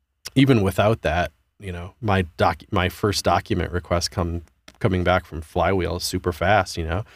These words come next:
So then a lot of that perf work is just front-end developers staying out of the way. Don't load a ton of crap in the head. Like, keep those requests down, you know, prefetch things when you can. There's all this, the whole checklist of stuff to not <laughs> screw up with front-end development.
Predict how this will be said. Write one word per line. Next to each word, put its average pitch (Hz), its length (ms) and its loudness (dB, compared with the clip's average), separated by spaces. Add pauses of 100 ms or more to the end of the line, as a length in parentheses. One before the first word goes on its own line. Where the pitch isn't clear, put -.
(220)
So - 120 4
then 123 180 6
a 120 100 4
lot 107 320 4
of 113 100 0
that 107 220 2
perf - 300 -2
work 131 220 2
is 110 140 -2
just - 180 -2
front-end 107 460 2
developers 139 600 2
staying 117 400 2
out 117 140 4
of 131 120 -2
the 143 80 2
way. 131 460 4 (680)
Don't 123 280 6
load 139 240 6
a 170 60 2
ton - 260 -2
of 170 80 2
crap 156 400 0
in 147 120 2
the 135 100 2
head. 139 320 2
Like, 101 180 0
keep - 280 -6
those 135 280 2
requests 143 560 2
down, 90 760 2
you 104 120 -2
know, 98 140 0
prefetch 165 640 0
things 127 220 0
when 104 80 -2
you 92 80 2
can. 95 140 0
There's 117 140 2
all 156 140 4
this, 127 220 -2
the 127 100 0
whole 165 180 2
checklist - 640 0
of 92 100 -2
stuff 127 340 2
to 92 100 -10
not 101 340 4
<laughs> - 0 -
screw 113 380 0
up 127 240 2
with 95 100 -8
front-end 113 300 -2
development. 95 500 -2